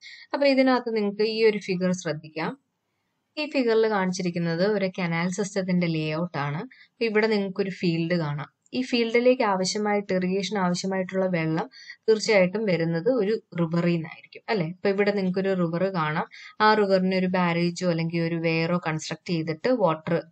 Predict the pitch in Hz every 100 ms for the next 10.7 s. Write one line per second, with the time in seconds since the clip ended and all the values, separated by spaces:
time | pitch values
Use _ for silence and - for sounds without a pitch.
0 | 170 165 160 151 147 151 185 165 170 165
1 | 160 156 156 160 160 165 190 311 - -
2 | - - 277 285 - - 262 311 - 269
3 | 247 240 233 220 202 - 185 180 185 185
4 | 185 190 185 220 247 185 175 175 175 175
5 | 175 170 170 196 185 185 185 - - 170
6 | 170 165 208 285 - - - 180 170 165
7 | 180 170 160 160 160 160 160 170 180 190
8 | 160 160 156 151 165 165 139 147 269 -
9 | - - 233 202 226 214 208 185 196 220
10 | - 160 156 160 143 143 208